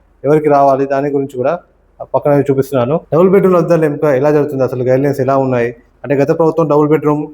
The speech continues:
లబ్ధిదారుల ఎంపిక కోసం జియో ఎంఎస్ టెన్ పది ఐదు పదిహేను రెండు వేల పదిహేను రోజున తీసుకొచ్చింది. అసలు ఈ గైడ్‌లైన్స్ ఏమున్నాయి, ఏంటని చెప్పేసి ఈ జియో టెన్లో ఉంది క్లియర్గా,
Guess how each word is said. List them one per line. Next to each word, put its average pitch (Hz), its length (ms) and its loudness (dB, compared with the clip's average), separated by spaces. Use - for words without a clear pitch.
లబ్ధిదారుల 151 300 0
ఎంపిక 143 220 -4
కోసం 147 200 -2
జియో 151 220 2
ఎంఎస్ 147 360 -2
టెన్ 139 180 0
పది 151 220 2
ఐదు 156 240 2
పదిహేను 156 400 2
రెండు 143 160 0
వేల 165 120 4
పదిహేను 143 300 0
రోజున 143 200 2
తీసుకొచ్చింది. 127 460 -4
అసలు 143 200 -2
ఈ 156 140 0
గైడ్‌లైన్స్ 165 340 2
ఏమున్నాయి, 147 400 0
ఏంటని 147 340 -2
చెప్పేసి 143 300 -2
ఈ 131 60 -8
జియో 156 240 2
టెన్లో 156 300 2
ఉంది 165 220 2
క్లియర్గా, 156 300 2